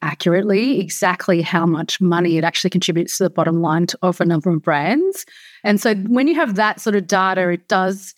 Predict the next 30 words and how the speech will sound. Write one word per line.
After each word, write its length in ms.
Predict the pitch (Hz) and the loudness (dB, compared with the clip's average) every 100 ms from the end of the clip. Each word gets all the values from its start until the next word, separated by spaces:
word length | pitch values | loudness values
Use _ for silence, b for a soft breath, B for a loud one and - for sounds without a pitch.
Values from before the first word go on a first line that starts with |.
| - | -6
change 640 | - - 208 196 185 175 | -4 0 0 2 2 0
how 240 | - - 196 | -2 -2 0
you 200 | 180 185 | 0 -4
think 320 | - 196 185 | -2 0 2
about 320 | 202 175 165 | 2 0 0
it 80 | 175 | 0
and 120 | 185 180 | 0 0
how 360 | - 190 185 | 0 0 2
much 260 | 180 175 - | 0 0 0
importance 560 | 180 - 185 185 175 | 0 0 0 2 0
that 140 | - 175 | 0 0
you 120 | 175 | 0
will 80 | 160 | -2
put 240 | - 202 | -2 0
on 160 | 208 202 | 2 2
it 240 | 143 175 185 | 2 0 0
and 160 | 185 | 0
how 360 | 165 185 185 180 | 0 0 0 0
you 200 | 175 170 | 0 -2
would 160 | 170 | -4
strategically 760 | - - 196 - 233 214 190 180 | -2 -2 -2 0 0 0 0 -2
plan 400 | - - 185 185 | -2 0 2 2
it 120 | 165 | 0
as 180 | 180 175 - | -2 -4 0
any 260 | 208 285 | 2 2
other 200 | 220 202 | 2 2
media 400 | 208 185 185 180 | 2 2 2 0
channel 340 | 165 175 165 - | 0 -2 -2 -2
of 140 | 190 190 | 0 2
importance, 640 | 185 - 190 269 339 - | 0 0 0 2 0 -2